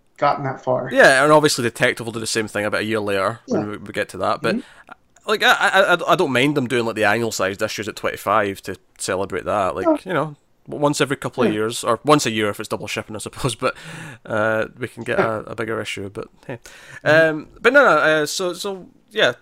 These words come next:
Speaker 2: art was really good in this. Uh, story was pretty solid. Um, I, my,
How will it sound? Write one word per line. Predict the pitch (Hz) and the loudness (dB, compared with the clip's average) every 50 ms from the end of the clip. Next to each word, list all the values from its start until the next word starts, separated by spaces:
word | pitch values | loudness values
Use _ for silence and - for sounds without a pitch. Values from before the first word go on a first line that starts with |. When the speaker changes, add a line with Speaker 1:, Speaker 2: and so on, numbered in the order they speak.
| _ | _
Speaker 2:
art | - 185 214 180 | 2 4 4 4
was | 202 190 180 | 4 0 -2
really | 190 185 165 | -2 -2 -2
good | 180 175 | -2 -2
in | 170 | 0
this. | 165 170 170 160 - - | 0 -2 -2 -2 -4 -2
Uh, | - 131 139 | 0 0 0
story | 135 - - 156 156 160 | 0 0 0 0 0 2
was | 156 151 | 0 -2
pretty | - - - - | -2 -4 -4 -4
solid. | - - - 127 123 123 123 127 123 120 - - - | -4 -2 -2 0 0 2 2 2 0 -2 -6 -10 -8
Um, | 110 113 113 113 113 113 110 107 - - _ _ _ _ _ _ _ _ _ _ _ _ | -4 -2 -2 0 0 -2 -2 -4 -10 -14 _ _ _ _ _ _ _ _ _ _ _ _
I, | 135 135 113 117 - _ 98 _ _ _ _ _ _ _ _ _ | -10 -8 -8 -12 -18 _ -20 _ _ _ _ _ _ _ _ _
my, | 135 | -10